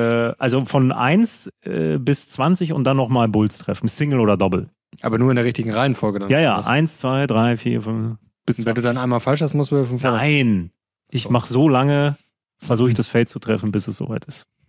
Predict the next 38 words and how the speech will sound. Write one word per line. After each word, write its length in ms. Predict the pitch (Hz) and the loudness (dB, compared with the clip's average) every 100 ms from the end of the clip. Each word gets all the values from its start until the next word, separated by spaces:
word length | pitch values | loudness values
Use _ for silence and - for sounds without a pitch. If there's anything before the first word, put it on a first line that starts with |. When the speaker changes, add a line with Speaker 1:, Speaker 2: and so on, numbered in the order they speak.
| _ - _ _ _ | _ -20 _ _ _
Speaker 2:
Sehr 200 | - 135 | -2 0
schön. 280 | 120 117 101 - | 0 -2 -2 0
Speaker 1:
Ja. 300 | 170 - _ - | 0 0 _ -4
Speaker 2:
Was 160 | - - | -4 0
brennt 280 | 143 151 | 0 2
dir 80 | 139 | 2
auf 80 | 120 | 2
den 140 | 123 | 0
Nägeln? 340 | 117 107 98 90 | 0 0 -2 -2
Speaker 1:
Ich 140 | 151 | -2
hab 120 | 180 | -2
mich, 340 | 180 175 - 160 | 0 -2 -2 -2
äh, 460 | 151 151 147 151 156 | 0 2 2 0 0
in 100 | 147 | 0
einer 320 | 139 147 139 131 | 0 0 2 2
Nacht- 280 | 165 - | 0 0
und 60 | 151 | 0
Nebelaktion 640 | 160 175 147 - - 160 | 2 2 0 -4 -6 -2
beim 180 | 147 135 | 2 4
München-Marathon 640 | 165 202 135 120 117 113 110 | 4 4 2 2 2 0 0
angemeldet. 640 | 110 104 101 92 92 92 _ _ - | 0 0 0 0 -2 -6 _ _ -6
Speaker 2:
Oh. 300 | 143 180 - - _ - | 0 2 0 -8 _ -4
Speaker 1:
Ja. 240 | 123 107 - - _ - _ _ _ _ | -2 -2 -4 -18 _ -20 _ _ _ _
Im 140 | 139 123 | 0 0
Oktober. 560 | - 123 101 95 127 - _ _ - | 2 4 4 2 -2 -12 _ _ -12
Ich 120 | 143 | -6
hab 140 | 170 - | -4 0
irgendwie 300 | 190 208 185 | 2 2 2
gemerkt, 400 | 160 160 175 - | 2 2 0 -2
so 100 | 147 | -2
nach 160 | 147 | 0
Alpe 300 | 139 143 - | 0 -2 0
d'Huez, 260 | 139 156 - | 2 2 0
so 140 | 139 | -4
jetzt 240 | 127 123 - | -4 -4 -4
kein 240 | 135 135 | -2 -2
Ziel 280 | - - 165 | -2 -2 0
mehr, 360 | 160 147 139 | 2 2 0